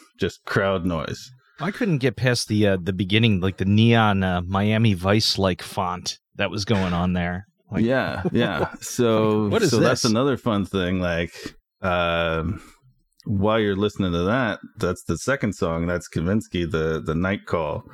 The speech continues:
Speaker 1: The director wound up liking it, so they put that in. And he and College, which was another artist which was on the soundtrack, they were considered the current godfathers of synthwave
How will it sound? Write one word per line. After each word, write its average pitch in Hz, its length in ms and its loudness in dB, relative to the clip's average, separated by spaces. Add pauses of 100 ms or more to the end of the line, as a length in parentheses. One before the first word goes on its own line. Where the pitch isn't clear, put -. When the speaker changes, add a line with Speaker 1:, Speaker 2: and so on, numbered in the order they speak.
Speaker 1:
The 104 80 0
director 107 500 0
wound 101 300 2
up 95 180 0 (140)
liking 107 420 0
it, 113 200 -2
so - 140 -4
they 90 140 0
put - 280 -4
that 98 220 0
in. 98 540 0
And 92 720 0 (100)
he 123 760 0
and 101 640 0
College, 92 920 0
which 101 220 -2
was 90 140 -2
another 107 360 0
artist 95 360 -2
which 92 140 -4
was 95 140 -2
on 87 140 0
the 85 80 -2
soundtrack, 87 640 -2 (140)
they 98 140 0
were 98 460 0 (540)
considered 101 640 -2
the 95 100 -2
current 113 640 -2
godfathers 92 1000 0 (120)
of 85 540 -2 (440)
synthwave 95 800 0